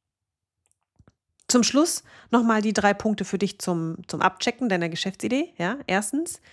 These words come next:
interessiert dich das Thema wirklich? Brennst du dafür? Zweitens,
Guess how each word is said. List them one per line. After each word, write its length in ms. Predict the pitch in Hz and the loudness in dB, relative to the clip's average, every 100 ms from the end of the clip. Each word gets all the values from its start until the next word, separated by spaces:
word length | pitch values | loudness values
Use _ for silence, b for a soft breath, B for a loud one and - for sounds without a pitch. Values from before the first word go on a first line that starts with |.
| b b b b - | b b b b -4
interessiert 580 | 190 - 180 - 214 220 | -4 -4 -6 -2 -2 -2
dich 180 | 214 | -6
das 200 | - - | -6 -10
Thema 480 | - 190 185 175 170 | -4 -4 -2 -4 -2
wirklich? 400 | 170 - 175 - | -2 -2 -10 -6
Brennst 320 | 170 180 185 | -2 -2 -2
du 40 | 208 | -4
dafür? 460 | 208 - 233 294 - B B B B B - | -6 -4 -6 -6 -12 B B B B B -2
Zweitens, 640 | 202 202 - 254 302 - | 2 2 2 -6 -8 -12